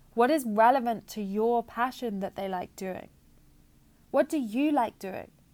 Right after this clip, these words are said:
Start putting more of your uniqueness out there as well. And I spoke about this in a couple of episodes ago. When you put more of your uniqueness out there and you share where you live,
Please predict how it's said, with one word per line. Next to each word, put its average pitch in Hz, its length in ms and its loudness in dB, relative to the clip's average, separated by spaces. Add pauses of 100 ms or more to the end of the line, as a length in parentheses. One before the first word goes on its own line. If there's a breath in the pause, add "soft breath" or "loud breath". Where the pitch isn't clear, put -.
(320 soft breath)
Start 311 320 2
putting 320 240 0
more 262 200 2
of 247 100 0
your 262 160 0
uniqueness 254 800 -2
out 220 200 -2
there 214 200 2
as 220 160 0
well. 214 420 0 (600 soft breath)
And 226 120 -6
I 247 60 -4
spoke 247 320 -4
about 233 260 2
this 202 260 -2 (120)
in 208 180 -6
a - 100 -6
couple 233 300 -8
of 233 160 -6
episodes 208 540 -6
ago. - 300 -10 (640 loud breath)
When 254 220 0
you 294 140 4
put 302 240 0
more 240 460 2
of 220 120 2
your 226 260 0
uniqueness 214 720 -6
out 214 220 -4
there 294 300 0
and 226 120 -4
you 226 80 -4
share 240 600 2 (1160 loud breath)
where 254 340 4
you 277 220 2
live, 254 580 0